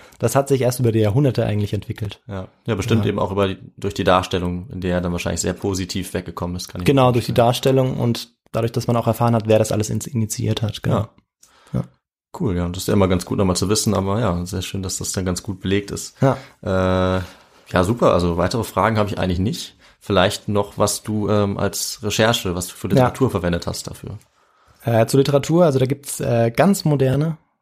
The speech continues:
Speaker 1: Wer-, also ganz moderne Werke, die zweitausendneunzehn und zweitausendzwanzig geschrieben
Speaker 2: Oh, super.
Speaker 1: worden sind von Historikern.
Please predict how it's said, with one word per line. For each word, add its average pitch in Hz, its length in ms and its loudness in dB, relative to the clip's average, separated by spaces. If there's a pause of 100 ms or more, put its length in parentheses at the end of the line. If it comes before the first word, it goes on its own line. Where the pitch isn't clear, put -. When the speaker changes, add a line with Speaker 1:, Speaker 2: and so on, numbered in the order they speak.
(100)
Speaker 1:
Wer-, 113 360 -6
also 117 180 -2
ganz 110 200 -2
moderne 113 340 2
Werke, 117 180 -2
die 120 100 -2
zweitausendneunzehn 117 720 2
und 127 100 -4
zweitausendzwanzig 120 1000 -4
geschrieben 113 240 -2
Speaker 2:
Oh, 104 40 -2
super. 110 120 0
Speaker 1:
worden 101 100 0
sind 107 140 -4
von 107 100 -2
Historikern. 107 540 -6